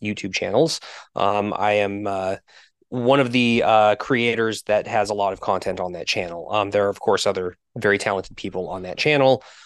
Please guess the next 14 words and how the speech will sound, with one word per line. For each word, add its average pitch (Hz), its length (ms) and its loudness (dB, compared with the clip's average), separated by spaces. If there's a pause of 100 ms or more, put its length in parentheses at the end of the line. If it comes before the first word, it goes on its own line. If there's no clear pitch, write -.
(140)
um, 104 400 4 (140)
but 107 180 2
I, 98 500 -2
I 110 120 -4
do 101 100 -10
tend 101 220 -4
to - 20 -4
get 90 140 -2
recognized 95 600 -6
from, 95 440 0 (100)
from 90 140 -2
that 90 220 -6
YouTube - 240 -12
channel. 87 360 -8